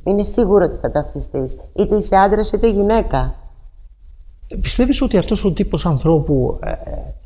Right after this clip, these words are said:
Speaker 2: εκφράζει περισσότερο μια, ένα κομμάτι της ελληνικής κοινωνίας, πώς να το πω, που είναι ταξικά προσδιορισμένος, δηλαδή κάποια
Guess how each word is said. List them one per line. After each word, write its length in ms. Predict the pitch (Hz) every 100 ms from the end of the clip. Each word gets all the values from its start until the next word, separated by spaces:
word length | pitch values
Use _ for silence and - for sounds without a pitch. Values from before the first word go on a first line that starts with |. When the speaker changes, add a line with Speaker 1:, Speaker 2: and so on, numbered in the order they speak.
| - -
Speaker 2:
εκφράζει 640 | - 135 - 151 165 170 170 135 -
περισσότερο 420 | 156 123 170 175
μια, 300 | 160 165 202 160
ένα 280 | 190 175 170
κομμάτι 340 | 160 147 165
της 120 | -
ελληνικής 320 | 147 143 165
κοινωνίας, 640 | - 160 143 139 160 156 131
πώς 140 | 165
να 20 |
το 60 | 151
πω, 80 | 147 147 - - -
που 60 |
είναι 180 | 151 185
ταξικά 480 | - 165 - 151 165
προσδιορισμένος, 600 | 165 143 147 123 170 156
δηλαδή 260 | 147 147
κάποια 520 | 160 170 - 165 156